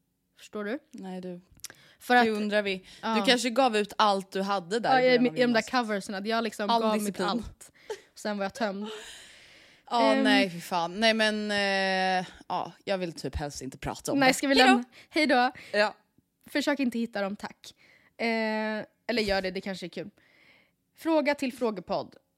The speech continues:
Speaker 1: Hade varit kul att få höra hur och när ni insåg eller bestämde er för era utbildningar eller karriärer utanför själva sociala mediebubblan då.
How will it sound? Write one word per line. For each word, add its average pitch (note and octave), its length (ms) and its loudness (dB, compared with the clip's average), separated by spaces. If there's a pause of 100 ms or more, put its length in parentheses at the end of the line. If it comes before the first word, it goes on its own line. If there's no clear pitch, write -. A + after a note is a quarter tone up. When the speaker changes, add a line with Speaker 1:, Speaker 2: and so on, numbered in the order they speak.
Speaker 1:
Hade D4+ 300 0
varit D4 260 0
kul D#4 340 -2
att C#4+ 120 -6
få C#4 100 -10
höra A3+ 480 -2
hur D#4+ 440 -2
och C#4 140 -2
när G#3+ 320 -2
ni G3+ 260 -6
insåg C4+ 720 -2
eller G#3+ 160 -6
bestämde B3 640 -2
er F#3+ 160 -8
för - 180 -14
era F#3 180 -6
utbildningar F3 760 -10
eller E3+ 120 -12
karriärer A3+ 880 -6 (420)
utanför G3+ 420 0
själva F#3 340 -6
sociala F#3 400 -8
mediebubblan F#3+ 800 -6
då. - 200 -12